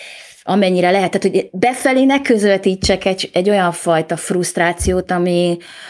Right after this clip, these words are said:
ami a kislányomnak, ö, problémát okozhat. Emlékszem, hogy beszélgettem vele, de erről konkrétan, hogy, hogy igen, a papa el fog menni, de ez lesz, így lesz, valahogy lesz. És persze ott volt Zsomi fiam, aki,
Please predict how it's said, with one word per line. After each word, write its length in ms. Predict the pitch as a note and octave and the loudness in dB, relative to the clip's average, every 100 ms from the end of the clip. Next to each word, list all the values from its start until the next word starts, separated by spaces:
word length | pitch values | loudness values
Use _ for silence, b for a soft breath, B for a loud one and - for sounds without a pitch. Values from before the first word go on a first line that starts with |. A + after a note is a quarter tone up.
| B B | B B
ami 240 | - F#3 | -2 0
a 60 | F3+ | 0
kislányomnak, 960 | F#3 F3+ - E3+ E3 E3+ E3+ E3 E3 - | 0 -2 0 2 2 0 0 0 -2 0
ö, 480 | D#3+ D#3+ D#3+ D#3+ D#3 - | 2 2 2 2 0 -4
problémát 580 | - F3+ E3 D3+ D3 D3+ | -4 0 2 0 0 -4
okozhat. 580 | D3 D3 - D3+ D3 - B | -8 -8 -4 -4 -6 -8 B
Emlékszem, 340 | G3 G#3+ G#3 | -2 0 0
hogy 80 | D#3+ | 0
beszélgettem 880 | E3 E3 - E3+ E3+ E3+ E3+ F3 E3 | 0 0 2 2 2 0 0 -2 0
vele, 420 | E3+ E3 D#3+ D#3 | 2 2 2 2
de 220 | E3+ F#3+ A#3 | 2 2 4
erről 280 | A3 E3 | 4 2
konkrétan, 600 | E3+ F#3+ F3 E3 D#3+ E3 | 2 -2 0 -2 -2 -4
hogy, 200 | D#3+ D3+ - B B B | -4 -4 -6 B B B
hogy 120 | E3+ | -2
igen, 200 | F#3+ E3+ | 2 2
a 80 | D3+ | 0
papa 540 | E3+ - F3 D#3 D3 | -2 -2 0 2 0
el 220 | - E3 E3+ | 0 0 0
fog 240 | - E3+ | -2 -2
menni, 520 | F3 D#3+ E3 E3 E3 | 0 0 0 -2 -2
de 340 | D3+ C#3+ C#3 - | -2 0 0 0
ez 240 | D#3+ D#3+ | 0 0
lesz, 580 | E3+ D#3+ D3+ - - - C3+ - | 0 -2 -2 -6 -6 -8 -10 -4
így 200 | E3 F3 | -2 0
lesz, 360 | E3+ D#3+ - - _ _ | 0 0 -6 -12 _ _
valahogy 480 | A2+ F3 F3+ F3+ | -6 0 2 2
lesz. 360 | F3 E3 E3 - _ _ | 2 0 0 -6 _ _
És 200 | - A3 | -6 -4
persze 320 | - A3+ A3+ C4+ | -2 -2 0 -2
ott 120 | C4+ | 0
volt 280 | G#3+ G#3 B B B | -2 -2 B B B
Zsomi 340 | F#3 A3 C4 G3 | -2 0 2 0
fiam, 380 | - F#3+ G#3 | -2 0 0
aki, 480 | G#3+ G#3 - G#3+ A3 | 0 -2 -2 0 0